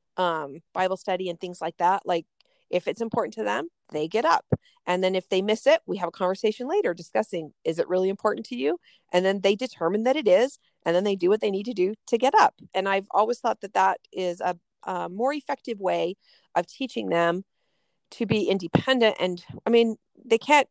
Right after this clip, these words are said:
they can't expect mom to wake 'em up when they're off to college or have their first job and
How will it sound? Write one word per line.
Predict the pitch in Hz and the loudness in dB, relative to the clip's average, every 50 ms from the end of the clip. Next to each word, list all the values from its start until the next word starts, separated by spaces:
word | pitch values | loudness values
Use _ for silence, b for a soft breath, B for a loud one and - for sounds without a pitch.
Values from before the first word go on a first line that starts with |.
| _ - | _ -4
they | 240 226 | -4 -2
can't | - 269 277 240 | -2 -2 -2 -2
expect | 226 - - - 269 262 - - | -4 -4 -2 -2 -2 -2 -2 -2
mom | 208 202 208 214 214 | 0 0 0 0 -2
to | - 202 | -6 -4
wake | 196 202 208 - | -4 -4 -4 -4
'em | 202 190 | -6 -6
up | 214 240 - - | -4 0 0 0
when | 185 185 | 0 0
they're | 190 190 190 | -2 -2 -4
off | 190 196 - _ _ _ _ _ _ - | -4 -4 -6 _ _ _ _ _ _ -20
to | - | -20
college | - - - 196 226 233 220 196 190 | -2 2 4 6 6 6 4 2 0
or | 175 175 | -2 -2
have | - 196 190 | -2 -2 0
their | 190 175 | -2 -2
first | - - 196 - - | -2 -4 -6 -6 -4
job | - - 175 190 208 196 196 196 196 | -2 0 2 4 4 4 4 2 0
and | 170 151 160 | -6 -10 -10